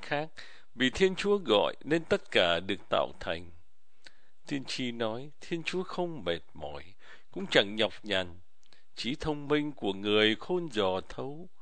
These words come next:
Người ban sức mạnh cho những ai mệt mỏi, kẻ kiệt lực, người làm cho nên cường tráng. Trong Phúc Âm,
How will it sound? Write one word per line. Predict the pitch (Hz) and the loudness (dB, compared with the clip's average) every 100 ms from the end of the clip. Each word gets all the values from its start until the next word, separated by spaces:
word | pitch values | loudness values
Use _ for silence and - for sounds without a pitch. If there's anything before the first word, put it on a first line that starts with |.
| - - - - | -12 -12 -12 -4
Người | 131 131 | 4 6
ban | 139 185 | 10 8
sức | 185 - 202 | 6 2 0
mạnh | 110 107 110 - | 4 6 6 2
cho | - | 0
những | 170 170 180 | 0 0 4
ai | 165 170 | 4 4
mệt | 151 104 92 - | 4 2 2 -2
mỏi, | 82 78 80 87 - - - - | -4 -4 -4 -8 -10 -10 -10 -2
kẻ | 95 85 | 2 2
kiệt | - 107 95 - | 0 -2 -2 -2
lực, | 90 87 - - - - | -4 -4 -6 -10 -10 -4
người | 101 98 | 2 4
làm | 95 95 90 | 6 4 2
cho | 98 151 | -4 -4
nên | 147 147 147 | -2 -2 -4
cường | - 98 87 - | -2 -2 -2 -6
tráng. | - 104 113 135 - - - - - - - - - - - | -6 -6 -6 -8 -10 -10 -12 -12 -12 -12 -12 -12 -12 -12 -8
Trong | - 113 110 107 104 104 104 98 | 2 4 6 4 -2 -4 -6 -6
Phúc | - 127 | -6 -4
Âm, | 131 147 147 | -2 -2 -2